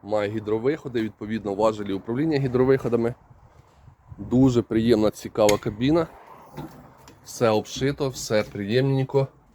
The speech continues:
Має люк, має він пічку,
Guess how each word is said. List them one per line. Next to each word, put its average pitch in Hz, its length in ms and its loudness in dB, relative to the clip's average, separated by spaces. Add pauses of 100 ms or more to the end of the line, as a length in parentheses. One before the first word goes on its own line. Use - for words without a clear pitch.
(680)
Має 101 460 0
люк, 123 480 -4 (140)
має 101 440 -2
він 101 260 -8 (920)
пічку, 143 500 -2